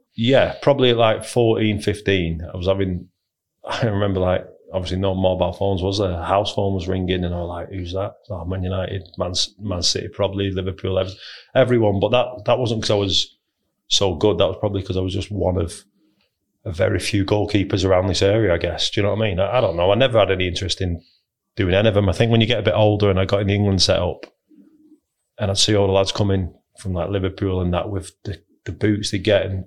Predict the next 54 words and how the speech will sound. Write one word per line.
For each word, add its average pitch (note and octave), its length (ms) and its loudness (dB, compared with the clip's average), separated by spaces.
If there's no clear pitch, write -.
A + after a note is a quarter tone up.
we G#2 160 0
won't F#2+ 160 -4
get E2+ 160 -8
kit, A2+ 400 -2
we G2 60 -12
won't F#2+ 100 -6
get E2+ 140 -8
anything. A2 400 -2
Do - 60 -14
you G#2+ 80 0
know G2+ 100 0
what A2 80 0
I G#2+ 140 2
mean? - 200 -6
So - 140 -6
it - 20 -4
was E2+ 120 -8
like, E2+ 100 -10
"I F2+ 140 -8
wanna, G2 340 -2
I - 600 -20
wanna G2 140 -2
be G2 100 -4
like F2+ 160 0
them, F#2+ 180 2
have F2+ 180 0
the F2 80 -6
sponsorships," F#2+ 720 -2
but F#2 220 0
that G#2 160 2
soon G2 220 0
passed. - 360 -4
Do - 80 -6
you F#2+ 40 0
know E2+ 100 -2
what G2 80 -2
I F#2+ 40 -2
mean? F2+ 160 -6
That's - 280 -6
like, F2 220 -8
so - 180 -8
that's G2 120 -6
nothing F#2+ 300 0
in F2 80 0
the G2 80 -2
game, F#2+ 260 0
and G2 80 0
is F#2 140 -2
it - 140 -8
free G2 260 -2
boots F#2+ 340 -6
and F#2+ 120 -4
all F#2 200 -2
that? F#2 200 -8